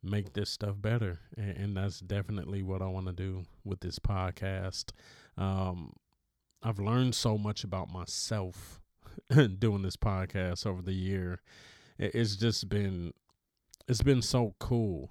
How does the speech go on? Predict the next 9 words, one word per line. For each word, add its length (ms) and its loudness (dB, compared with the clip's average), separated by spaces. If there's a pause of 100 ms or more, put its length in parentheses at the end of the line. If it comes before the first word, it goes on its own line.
(100)
you 160 -2
know? 380 0 (580)
Um, 520 0 (500)
'cause 200 4
when 180 6
you 80 4
look 260 4
at 200 4
it 200 0